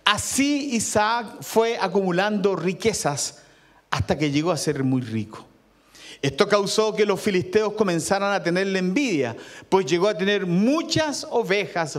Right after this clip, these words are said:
vacas y siervos". La obediencia de Isaac a Dios, de quedarse en esa tierra,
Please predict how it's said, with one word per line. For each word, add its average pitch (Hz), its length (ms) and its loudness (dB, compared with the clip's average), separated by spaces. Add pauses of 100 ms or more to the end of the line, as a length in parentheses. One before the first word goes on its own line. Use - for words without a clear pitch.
(120)
vacas 190 760 -2 (600)
y - 80 -4
siervos". - 800 -4 (1000)
La 220 240 4
obediencia 294 1040 0
de 180 160 2
Isaac 214 720 0
a 156 140 0
Dios, 190 500 0
de 175 140 -2
quedarse 165 400 0
en 208 100 -2
esa 190 240 -4
tierra, 156 440 -2